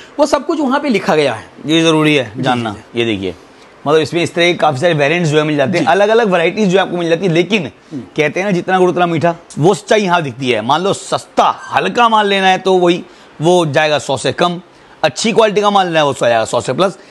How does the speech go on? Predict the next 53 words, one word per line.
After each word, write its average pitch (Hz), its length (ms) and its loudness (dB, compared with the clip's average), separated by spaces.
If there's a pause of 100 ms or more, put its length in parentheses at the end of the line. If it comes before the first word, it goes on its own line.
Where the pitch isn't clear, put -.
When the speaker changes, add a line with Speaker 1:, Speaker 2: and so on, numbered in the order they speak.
Speaker 2:
क्योंकि - 200 0
अगर 226 200 2
legging 202 420 2
आपको 202 220 2
ढाई 165 320 -2
सौ 254 100 2
तीन 262 200 2
सौ 254 80 4
बेचनी 233 360 2
है, 233 260 -2 (180)
Speaker 1:
हम्म। 151 140 -8
Speaker 2:
तो 170 80 4
एटलीस्ट 175 320 -2 (140)
अच्छी 156 240 -2
खरीदनी 135 340 -2
पड़ेगी। 95 360 -4
Speaker 1:
Exactly, 151 280 0
exactly। 113 300 -10
Speaker 2:
क्योंकि 196 320 2
आज 185 200 0
टाइम 233 100 0
में 220 100 0
घी 175 140 2
बिकता 165 280 0
है। 107 260 -4
Speaker 1:
हाँ। - 180 -20 (300)
Speaker 2:
असली 208 300 0
घी 202 140 2
बारह 196 240 4
सौ 180 120 0
रुपए 147 180 2
है। 123 120 0
Speaker 1:
हाँ, - 280 -2
right 214 240 2
sir। 147 200 -4
Speaker 2:
नकली 175 320 0
घी 202 100 2
कितने 202 240 2
का 202 80 4
है? 214 180 -2 (100)
Speaker 1:
पाँच 240 180 0
सौ 294 60 2
रुपये 285 180 2
में 277 80 4
भी 269 80 4
मिल 214 160 0
जाता 160 180 2
Speaker 2:
घी 156 60 0
Speaker 1:
है, 185 60 0
Speaker 2:
तो 170 80 -2
है 175 60 4
Speaker 1:
सर। 214 60 2
Speaker 2:
वो। 160 220 0